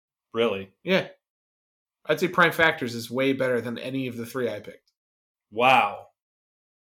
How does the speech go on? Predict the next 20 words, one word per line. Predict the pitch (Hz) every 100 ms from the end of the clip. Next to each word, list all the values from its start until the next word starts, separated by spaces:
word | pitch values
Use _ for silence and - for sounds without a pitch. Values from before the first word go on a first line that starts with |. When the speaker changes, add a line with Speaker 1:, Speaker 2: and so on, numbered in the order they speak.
| _ _ -
Speaker 1:
'Cause | -
I | 175
was | 208
about | 120
to | 104
say, | -
like, | 110 113
I, | 131 139 135
again, | 127 107 110 -
Prime | 151 143
Factors | 135 143 135 -
had | 127 -
some | 101
hook. | 147 151 - - -
God, | 190 170
I | 180
don't, | 202 151 170
you |
know | 202
what? | 226 226